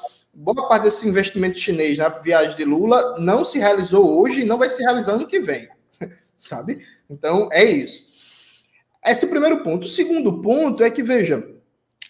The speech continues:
é, isso é, como diria na clássica frase do rap, falar até papagaio fala. Hoje foi aprovado na Câmara dos Deputados a urgência de um projeto de lei, de um P L, de um deputado do Podemos,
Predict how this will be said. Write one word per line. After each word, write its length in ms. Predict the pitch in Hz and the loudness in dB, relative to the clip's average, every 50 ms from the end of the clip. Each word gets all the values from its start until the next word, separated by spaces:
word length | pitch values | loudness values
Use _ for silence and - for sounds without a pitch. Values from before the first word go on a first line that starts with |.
| _ _ - | _ _ -6
é, 680 | 151 143 139 143 143 139 139 143 143 143 147 143 143 - | -2 0 2 2 2 2 2 2 2 0 0 -2 -4 -8
isso 400 | - 269 269 - - 330 311 262 | -8 -6 -6 -6 -4 0 2 4
é, 560 | 208 214 233 247 269 349 370 359 359 311 262 240 208 180 175 - - - - - - - | 4 6 4 4 2 2 0 -2 -2 -4 -4 -4 -4 -6 -6 -10 -12 -18 -20 -20 -14 -10
como 240 | - 214 240 240 | -8 -8 -6 -4
diria 380 | 220 190 175 175 175 175 175 175 | 0 2 2 4 4 4 2 2
na 220 | 175 175 180 185 | 0 -2 -4 -4
clássica 360 | 185 180 170 170 - - 208 - | -4 -4 -4 -4 -4 -4 -6 -6
frase 360 | - - 165 170 170 170 170 | -2 0 0 0 0 0 0
do 100 | 196 220 | -2 0
rap, 240 | 208 180 - - - | 0 -2 -4 -6 -6
falar 320 | - - 294 285 254 302 | -2 -2 0 2 2 2
até 200 | - - 403 392 | 2 0 -4 -6
papagaio 500 | - 403 392 - - 294 381 415 440 427 | -4 -6 -6 -4 -4 -4 -2 -2 -2 -4
fala. 680 | - - - 143 - 175 185 147 - - - - - _ _ _ _ _ _ _ _ _ | -4 -4 -2 0 2 2 2 0 -2 -4 -10 -20 -20 _ _ _ _ _ _ _ _ _
Hoje 540 | 202 247 330 339 311 180 139 123 113 110 - - _ _ _ _ _ _ _ _ _ _ _ _ _ _ | 2 4 4 4 4 2 0 -4 -6 -8 -12 -18 _ _ _ _ _ _ _ _ _ _ _ _ _ _
foi 200 | - - 226 247 | -8 -4 -2 -2
aprovado 640 | 269 254 254 240 160 131 143 156 202 214 - 143 | -2 0 0 -2 0 0 0 0 0 0 -2 -4
na 140 | 143 156 170 | -6 -6 -6
Câmara 420 | 165 - 170 156 160 175 165 151 143 | -6 -4 -2 -2 -2 -2 -2 -4 -4
dos 140 | 143 165 | -6 -6
Deputados 680 | 156 139 - - - - 131 143 170 180 175 - - - | -6 -6 -6 -6 -8 -4 0 0 0 0 -2 -6 -10 -4
a 100 | - 180 | 0 2
urgência 480 | 202 208 180 - 143 151 180 202 - - | 2 2 2 0 -2 -4 -4 -4 -4 -4
de 80 | 156 170 | -4 -4
um 100 | 175 175 | -4 -2
projeto 440 | 175 175 160 147 - 170 170 - | 0 0 0 2 0 -2 -2 -2
de 80 | - 151 | -4 -2
lei, 240 | 131 131 147 175 165 | 0 0 0 0 -2
de 100 | 165 156 | -4 -6
um 140 | 165 175 175 | -6 -4 -2
P 80 | 156 | -2
L, 220 | 139 139 143 156 151 | 0 0 -2 -2 -4
de 40 | 156 | -6
um 80 | 156 | -4
deputado 360 | 151 160 156 - - 156 160 185 | -2 -2 -2 -2 -4 -6 -6 -6
do 120 | 165 - | -6 -4
Podemos, 680 | - 180 - - 127 131 151 170 156 131 123 - - | -2 -2 -2 -2 -4 -4 -4 -4 -6 -8 -10 -14 -16